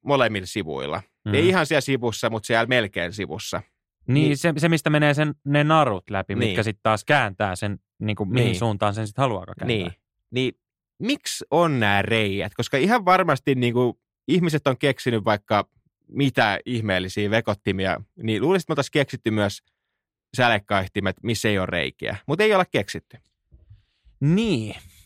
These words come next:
Speaker 2: Kun se matikkahan toimii siis sillä lailla, että kun se, sieltä menee kaksi semmoista pientä narua, vai
Speaker 1: Mm.
Speaker 2: kolme jopa, kaksi,
Speaker 1: Mm.
Speaker 2: jotka tavallaan menee ylös alas sitä mukaan, että jos sä haluat, että se on niinku vasen reuna,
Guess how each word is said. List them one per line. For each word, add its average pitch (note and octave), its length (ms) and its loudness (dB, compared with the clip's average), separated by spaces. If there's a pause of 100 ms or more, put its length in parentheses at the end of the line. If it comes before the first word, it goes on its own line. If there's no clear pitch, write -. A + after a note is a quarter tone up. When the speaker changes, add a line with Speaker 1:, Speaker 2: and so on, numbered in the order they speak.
Speaker 2:
Kun C3+ 100 -4
se F#3+ 60 2
matikkahan G#3+ 560 0
toimii F3+ 380 2
siis C3 220 -2
sillä E3 260 2
lailla, G#2 260 0
että G#2+ 140 -6
kun B2 120 -2
se, C3 180 0 (580)
sieltä D3+ 180 2
menee E3+ 260 4
kaksi F#3 340 2
semmoista A2 380 -2
pientä G#2+ 280 -2
narua, G2 380 -2 (180)
vai G2+ 120 0
Speaker 1:
Mm. B2 80 -4
Speaker 2:
kolme G2 280 -4
jopa, A2+ 220 -6 (260)
kaksi, - 460 -4 (240)
Speaker 1:
Mm. G#2+ 220 -4 (260)
Speaker 2:
jotka C3 400 0 (180)
tavallaan C3 540 2 (1040)
menee C#3 260 2
ylös D3+ 260 2
alas C3+ 220 2
sitä C3 160 0
mukaan, A2+ 240 0
että G#2+ 100 -2
jos A2+ 100 -4
sä B2 80 0
haluat, A#2 320 0
että G#2+ 140 -4
se A#2 80 0
on A2 100 0
niinku A2 200 -4
vasen A#2+ 260 0
reuna, G#2 220 0